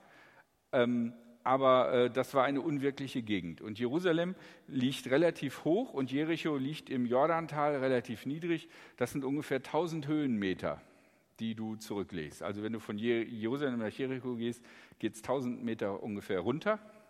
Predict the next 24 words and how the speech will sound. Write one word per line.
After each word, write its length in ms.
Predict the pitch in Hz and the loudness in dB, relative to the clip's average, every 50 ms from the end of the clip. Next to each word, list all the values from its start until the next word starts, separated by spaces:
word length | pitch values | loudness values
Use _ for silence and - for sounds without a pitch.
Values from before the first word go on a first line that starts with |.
| _ _ _ _ - | _ _ _ _ -10
und 260 | - 107 107 110 - - - - - - - - - - | -8 -8 -8 -8 -10 -14 -20 -20 -20 -20 -20 -20 -20 -10
andersrum 540 | - 104 104 107 107 107 - - 113 107 101 | -6 -4 -2 -2 -4 -4 -4 -4 -4 -4 -2
rauf. 340 | 85 85 78 80 78 - - | 0 0 0 0 -2 -8 -12
Und 160 | - 107 104 | -10 -8 -6
es 140 | 107 107 - | -6 -6 -2
sind 340 | - 110 113 113 113 - - - - - _ _ _ _ _ _ _ _ _ _ _ | -2 -2 -2 -2 -4 -6 -14 -20 -20 -20 _ _ _ _ _ _ _ _ _ _ _
heutzutage 720 | - 107 113 110 - 113 - - 101 101 104 107 104 104 101 - - - - - - - | -4 -4 -4 -4 -6 -10 -6 -2 -2 -2 0 0 0 -2 -2 -4 -10 -20 -20 -20 -20 -14
ungefähr 360 | - 107 107 104 - - 98 | -8 -8 -6 -6 -4 -6 -6
fünfundzwanzig 600 | 90 - 107 104 101 92 - - 95 90 92 87 - | -6 -4 -6 -6 -6 -6 -6 -8 -8 -8 -8 -14 -14
Kilometer. 540 | - 95 90 87 85 78 76 - - - - _ _ _ _ _ _ _ _ _ _ _ _ _ _ _ _ _ _ _ _ _ _ _ _ _ _ _ _ _ - | -12 -10 -8 -6 -6 -6 -8 -8 -12 -18 -18 _ _ _ _ _ _ _ _ _ _ _ _ _ _ _ _ _ _ _ _ _ _ _ _ _ _ _ _ _ -10
Weiß 200 | - 98 101 - | -10 -10 -8 -10
nicht, 140 | - - - | -14 -16 -16
ist 180 | - 90 - - | -16 -16 -16 -16
vielleicht, 540 | - - 101 95 90 90 95 104 - - - - - - - - - _ _ _ - | -14 -8 -2 0 0 0 0 -4 -10 -20 -20 -20 -20 -20 -20 -20 -20 _ _ _ -8
ja, 120 | 127 117 | -8 -8
Schauinsland 540 | - - 98 110 117 113 - 123 117 113 113 | -6 -4 -4 -4 -4 -6 -8 -8 -10 -10 -10
ist 100 | 110 - | -8 -6
niedriger, 480 | 107 113 110 87 82 80 76 76 73 | -4 -4 -4 -6 -8 -8 -8 -8 -8
ne? 180 | 71 73 90 110 - _ - - | -10 -10 -14 -16 -16 _ -20 -16
Oder 380 | - - 107 104 104 113 107 | -8 -2 -2 0 0 0 4
wäre 200 | 107 117 120 113 | 4 4 4 4
ungefähr 540 | 110 90 101 101 98 95 - - 90 78 76 | 2 0 0 -4 -6 -6 -4 -4 -4 -4 -4
so, 160 | 76 76 69 | -6 -10 -12
ne? 140 | 80 113 131 | -10 -10 -12